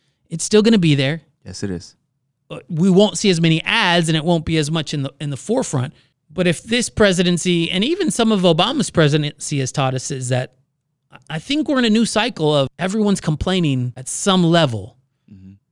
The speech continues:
Speaker 1: And, and that's what scares me a little bit. I'm not sure if this political, that's what scares me is, is the, the continual kind of lens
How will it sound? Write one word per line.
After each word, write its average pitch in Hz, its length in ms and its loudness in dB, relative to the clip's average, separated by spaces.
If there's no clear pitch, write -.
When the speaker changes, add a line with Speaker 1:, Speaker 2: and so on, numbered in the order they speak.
Speaker 1:
And, 147 140 -8
and 202 280 -8
that's 254 220 0
what 330 80 0
scares 330 340 -2
me 190 80 2
a 147 60 2
little 123 160 0
bit. 110 140 -6
I'm 165 120 -4
not 226 180 -4
sure 214 260 -2
if - 300 -8
this 202 140 -4
political, 190 600 -2
that's 220 260 -2
what 190 100 0
scares 143 300 0
me 131 100 0
is, 127 180 -6
is 160 380 -4
the, 165 260 0
the 170 100 -4
continual 208 1160 2
kind 185 300 0
of 160 420 2
lens 165 920 0